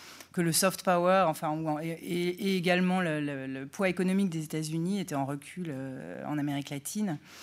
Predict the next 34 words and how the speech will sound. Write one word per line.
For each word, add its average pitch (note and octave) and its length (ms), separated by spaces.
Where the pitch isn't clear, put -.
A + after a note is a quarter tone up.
et E3 80
que, E3+ 160
euh, D3 380
tout - 80
simplement, C#3+ 380
il E3+ 80
fallait C#3+ 240
tourner C#3+ 300
la C#3 120
page D#3 340
de, B2 200
de, - 120
effectivement, D#3+ 440
de, B2+ 140
de, B2 280
de, A#2+ 160
une A#2 80
politique - 380
qui - 120
datait B2+ 240
de B2+ 60
la B2+ 80
guerre A2+ 200
froide D#3 280
et C3+ 60
qui - 440
avait C3+ 180
échoué, F3+ 460
pour B2 180
le A#2+ 100
dire, C#3+ 260
euh, A2 400
très - 180
simplement. C#3+ 480